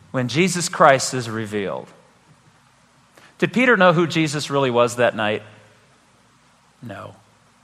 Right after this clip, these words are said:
Did he believe he was the Son of God? Yes. What proved to Peter that Jesus was more than just a good teacher? His death on that Friday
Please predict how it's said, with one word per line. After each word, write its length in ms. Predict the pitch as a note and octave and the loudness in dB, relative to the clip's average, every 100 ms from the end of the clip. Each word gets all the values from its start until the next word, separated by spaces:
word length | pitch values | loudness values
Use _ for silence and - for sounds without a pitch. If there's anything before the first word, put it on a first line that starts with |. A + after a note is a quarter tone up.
| _ _ _ - | _ _ _ -18
Did 140 | - F#3+ | 0 2
he 60 | |
believe 380 | F#3 D3 E3 A3 | 2 0 2 2
he 120 | G#3+ | 2
was 180 | A3 G#3+ | 2 2
the 60 | F#3 | 0
Son 200 | G3+ G#3 | 2 2
of 120 | G3 | 4
God? 400 | G3+ G3+ G#3 G3 - - - _ _ _ _ _ _ - | 6 6 4 0 -14 -20 -20 _ _ _ _ _ _ -6
Yes. 480 | G2 E2 - - - _ _ _ _ | -4 -4 -8 -14 -18 _ _ _ _
What 320 | D3+ A3 - | 4 4 2
proved 500 | G3 G3 F3 C3 - | 2 2 2 -2 -8
to 80 | - | -12
Peter 460 | - D3 G#2+ F2+ - - _ _ _ _ _ _ _ | -6 -4 -2 -4 -8 -20 _ _ _ _ _ _ _
that 140 | C#3 | -6
Jesus 420 | A#2+ D3 D3+ C3+ C#3+ | -2 -2 -2 -4 -6
was 160 | C3 | -6
more 220 | C#3 C3+ | -2 0
than 140 | C3 A#2+ | 0 -2
just 260 | B2 B2+ | -4 -6
a 40 | B2 | -8
good 240 | G#2 A#2 | -8 -8
teacher? 440 | G#2+ A2 F#2 - - _ _ _ _ _ _ _ _ _ _ _ _ | -8 -12 -12 -14 -18 _ _ _ _ _ _ _ _ _ _ _ _
His 180 | B2 | -10
death 320 | G#2 C#3 D#3 E3+ | 2 4 4 2
on 100 | E3 | 0
that 200 | E3 D#3+ | 0 2
Friday 420 | D3 C#3+ D3 | 2 2 0